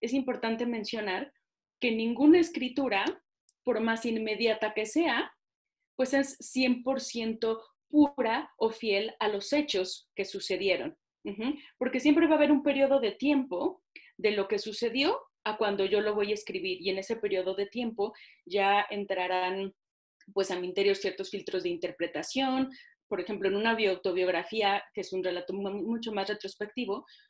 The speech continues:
no seré la misma que le sucedió eso que cuando lo escribió, ¿no?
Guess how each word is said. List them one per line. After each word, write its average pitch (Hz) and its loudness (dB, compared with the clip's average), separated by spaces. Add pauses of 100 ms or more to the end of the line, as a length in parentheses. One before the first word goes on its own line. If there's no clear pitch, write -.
(120)
no 208 -4
seré 202 0 (200)
la 190 -2
misma 196 -4
que 180 -4
le 175 -6
sucedió 190 -4
eso 214 -4
que 214 -6
cuando 180 -6
lo 165 -2
escribió, 165 -6 (280)
¿no? 262 -4